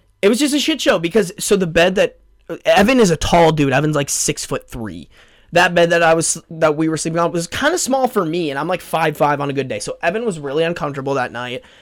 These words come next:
and he just kinda, like, the next day he woke up and he was like, "Hey, man, like, I'm," he, he told me and Zemi, he was like, "Hey, I'm not gonna stay here. Like, it's just not good vibes, and it's not, like, where I wanna be before my competition." And we, m-, m-,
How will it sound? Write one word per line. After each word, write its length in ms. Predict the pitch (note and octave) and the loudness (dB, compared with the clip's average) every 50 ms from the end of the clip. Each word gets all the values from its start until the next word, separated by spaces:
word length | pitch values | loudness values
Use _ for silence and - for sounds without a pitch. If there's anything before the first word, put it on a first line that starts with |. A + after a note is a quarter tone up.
| - _ _ _ _ | -20 _ _ _ _
and 240 | - D3 D3+ D3 D3 | -6 -4 -4 -4 -4
he 160 | D3+ F3 F3+ | -4 -4 -4
just 200 | F3 F3+ F3+ - | -2 -2 -2 0
kinda, 200 | - F#3 F3 F3 | 0 2 2 4
like, 240 | E3 D#3+ D3+ C#3+ - | 4 4 4 2 0
the 60 | D#3 | -2
next 220 | D#3 D#3 D3+ - - | -4 -2 -2 -2 0
day 160 | D3+ D3+ D#3+ | 0 2 2
he 100 | D#3 D3 | 2 2
woke 220 | C#3+ C#3 C#3+ C#3 | 2 0 2 2
up 100 | C3+ C3+ | 0 0
and 80 | D3 C#3 | 0 -2
he 80 | C#3+ C#3 | -4 -6
was 140 | B2+ B2+ | -6 -6
like, 200 | C3 A#2 A#2 A2 | -6 -6 -6 -4
"Hey, 140 | - G3 G#3 | -2 0 0
man, 300 | G3+ F#3 F3+ F3 F3 E3+ | 2 2 2 0 0 0
like, 180 | D#3+ D3+ B2 - _ _ _ _ _ _ _ _ _ _ _ _ _ _ - | -2 -4 -4 -8 _ _ _ _ _ _ _ _ _ _ _ _ _ _ 2
I'm," 240 | E3 F3 E3+ E3 - | 2 2 2 0 -4
he, 160 | - E3+ E3+ | -6 -6 -4
he 180 | - E3+ E3 E3+ | -2 0 0 0
told 200 | D#3+ F3+ F3 E3+ | 2 2 2 2
me 100 | D#3+ D#3 | 2 2
and 240 | D3+ D3 D3 C#3+ D3 | 2 0 0 -2 -2
Zemi, 220 | D3 C#3+ C3+ C3+ | -2 -2 -2 -2
he 40 | C3+ | -2
was 80 | C3+ C3 | -4 -4
like, 140 | B2+ B2 | -4 -2
"Hey, 140 | D3+ D#3 D#3 D#3 | 0 2 2 2
I'm 100 | D#3+ E3 | 2 2
not 140 | E3 F3+ | 0 -2
gonna 120 | F#3 D#3+ C#3+ | -2 -4 -6
stay 260 | - - B2+ A#2 A#2+ | -4 -2 -2 -2 0
here. 300 | B2 A#2+ A#2+ A#2+ A#2+ A#2 _ - | 0 -2 -4 -4 -6 -8 _ -12
Like, 240 | B2+ B2 A#2+ A2+ - | -10 -10 -10 -10 -8
it's 200 | - C#3 C3+ - | -8 -6 -6 -6
just 140 | - D3 C3+ | -8 -6 -4
not 300 | D3 C3+ C3 B2+ - - | -4 -2 -2 -4 -6 -8
good 100 | D3 C3+ | -8 -6
vibes, 440 | C#3 C3+ B2 B2 B2 B2 B2 C3 - | -4 -2 -2 -2 -2 -4 -4 -6 -8
and 100 | B2 A#2+ | -10 -10
it's 160 | A#2 - - | -10 -10 -8
not, 260 | B2+ A#2+ A#2+ A2 - | -8 -6 -6 -6 -6
like, 400 | - B2+ A#2 A2 - - - _ _ _ _ _ _ _ _ _ _ _ | -6 -6 -6 -8 -10 -16 -20 _ _ _ _ _ _ _ _ _ _ _
where 140 | - C#3+ C3+ | -2 0 2
I 60 | C3 | 2
wanna 200 | C3 C3 C3 C3 | 2 0 -2 -2
be 240 | C#3 B2+ B2 B2+ B2 | -2 -2 -2 -2 -2
before 240 | C3+ C3 - C#3 | -4 -6 -6 -4
my 80 | B2+ A#2 | -4 -2
competition." 760 | A2 - C3 B2+ C3 - C3 A2+ - - A#2+ A2+ A2 G#2+ C3+ - _ - | -2 -2 -4 -4 -6 -6 -8 -8 -8 -8 -8 -10 -10 -12 -14 -16 _ -10
And 100 | C#3 C#3 | -8 -8
we, 80 | C#3 | -8
m-, 360 | B2+ A2+ D3 D#3+ D#3 D#3 D3+ _ | -8 -10 -10 -12 -12 -14 -18 _
m-, 280 | F3 F3 D#3+ F#3+ F#3+ | -18 -16 -16 -16 -16